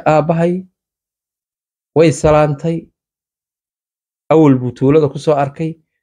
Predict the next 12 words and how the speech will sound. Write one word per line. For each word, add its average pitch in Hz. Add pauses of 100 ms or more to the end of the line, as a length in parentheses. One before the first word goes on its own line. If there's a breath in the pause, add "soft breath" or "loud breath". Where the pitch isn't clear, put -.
(220)
way 202
salaantay, 143
wuu 135
weji 143
garanayay, 156 (140)
way 151
salaantay, 139
salaantii 139
buu 139
ka 151
qaaday. 147 (680)
Aabe 135